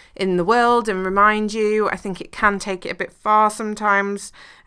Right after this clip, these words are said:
It was my, um, birthday recently, and the ne-, the day after my birthday, it was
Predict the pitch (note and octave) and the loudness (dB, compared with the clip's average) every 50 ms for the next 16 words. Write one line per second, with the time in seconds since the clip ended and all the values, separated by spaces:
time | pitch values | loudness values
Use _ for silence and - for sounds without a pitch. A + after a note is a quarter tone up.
0 | - - - - F#3+ F#3 F#3+ F#3+ F#3+ F#3+ F#3+ F#3+ F#3+ F#3+ F#3+ F#3+ - - F#3 F#3 | -16 -14 -10 -10 -8 -8 -2 2 2 4 4 2 2 -2 -4 -4 -4 -4 -2 -2
1 | F3+ F3+ F3+ F3+ F3+ F3+ _ G#3+ G#3 G#3 G#3 G#3 G#3 - G#3+ G3+ G#3 G3 G3+ G3+ | -2 -2 -4 -4 -6 -4 _ 2 4 4 4 0 -2 -6 -4 -4 -2 -4 -4 -4
2 | G3+ - - F#3 G#3+ G3+ G3 G3 F#3+ F#3+ F#3+ F3 - - F#3 F#3 F#3 F#3 F3+ F3+ | -4 -6 -8 -8 -6 -6 -4 -4 -2 -4 -4 -2 -2 -2 -2 -2 -2 -6 -6 -6
3 | F#3 F3+ F#3 F#3+ - - - - - G#3 G3 G3+ G3 F#3+ G3 G3+ - - - G3+ | -6 -4 -4 -4 -4 -6 -8 -12 -12 -8 -2 0 2 2 2 0 -2 -6 -8 -2
4 | G3 F#3 F3+ F#3 F#3 F#3 F#3 F3+ - - F#3+ F3+ F3+ F3 F3+ F#3+ D3+ - F#3 F3 | -2 -2 0 0 0 0 0 -2 -4 -4 -2 -2 -2 -2 -4 -8 -8 -8 -8 -8
5 | - - | -8 -8